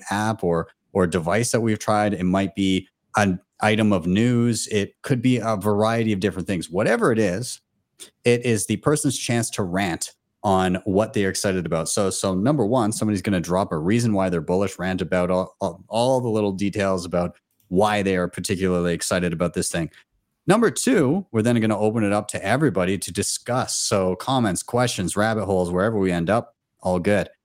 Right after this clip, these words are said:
And then finally, number three, we're gonna rotate to the next person until we've all had a turn. So reason, riff, rotate, simple, the three R's. So I'm going to, uh, kick us off here.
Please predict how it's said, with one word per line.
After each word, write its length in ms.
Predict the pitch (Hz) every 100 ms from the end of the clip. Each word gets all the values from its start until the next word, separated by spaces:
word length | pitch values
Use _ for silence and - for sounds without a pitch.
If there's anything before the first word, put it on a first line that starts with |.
| -
And 80 | 95
then 100 | 90
finally, 260 | 107 95
number 220 | 90 87 85
three, 340 | - 104 120
we're 100 | 117
gonna 140 | 101
rotate 500 | 85 95 110 101 85 -
to 100 | 92
the 100 | 85
next 300 | 85 - -
person 600 | - 170 - 170 165 - _ _ _ _ -
until 280 | 165 - 127
we've 180 | 110
all 160 | 82 87
had 220 | 82 85
a 60 | 85
turn. 340 | - 117 90
So 220 | 80 98
reason, 520 | 85 92 120 110 110 -
riff, 320 | 92 92 - -
rotate, 540 | 90 85 82 85 80 _ _
simple, 520 | - - 92 82 76 -
the 60 |
three 260 | - 95 85
R's. 400 | 78 69 - - _ - -
So 220 | - 107
I'm 280 | 123 160 175
going 220 | 151 147 131
to, 240 | 127 117 107
uh, 340 | 98 95 95
kick 260 | - - 180
us 160 | -
off 260 | 127 117 -
here. 440 | 107 87 113 120